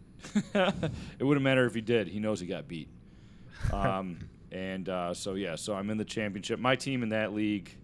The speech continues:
Speaker 1: my team's unstoppable. It's, I, it, knock on wood, but I, I don't know how I can't win this championship.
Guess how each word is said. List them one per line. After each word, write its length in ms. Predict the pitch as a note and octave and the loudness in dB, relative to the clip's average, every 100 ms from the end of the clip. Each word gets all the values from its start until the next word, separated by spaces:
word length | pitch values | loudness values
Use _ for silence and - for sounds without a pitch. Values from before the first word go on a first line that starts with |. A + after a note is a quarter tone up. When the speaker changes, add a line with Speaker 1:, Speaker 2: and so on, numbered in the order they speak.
| - - - - - - | -20 -20 -20 -20 -16 -8
Speaker 1:
my 100 | G#2 | -6
team's 320 | - A#2+ G2 | -2 -2 -4
unstoppable. 720 | - G2 - F2 D#2+ D2 C#2 D2+ | -6 -6 -6 -4 -6 -8 -10 -10
It's, 200 | - - - | -10 -10 -8
I, 180 | F#2 - | -6 -8
it, 200 | D#2 F2 - - | -10 -10 -12 -12
knock 280 | G#2+ G#2+ G#2+ | -2 0 0
on 140 | G#2 F#2+ | -2 -4
wood, 160 | F#2 | -4
but 140 | D#2+ F2 | -2 -4
I, 140 | F2+ D#2+ | -2 -2
I 60 | F#2+ | -2
don't 100 | G2+ | -2
know 140 | G2 | -2
how 440 | F2+ F#2+ F#2 E2+ D#2+ - - - - | -2 -4 -4 -4 -8 -16 -20 -20 -12
I 100 | F2 | -10
can't 320 | - F#2 D#2+ - - | -6 -8 -8 -14 -16
win 260 | F2 F#2 D#2 | -10 -8 -8
this 180 | C#2 - | -10 -12
championship. 600 | - D#2 D2+ B1+ - | -10 -10 -12 -14 -14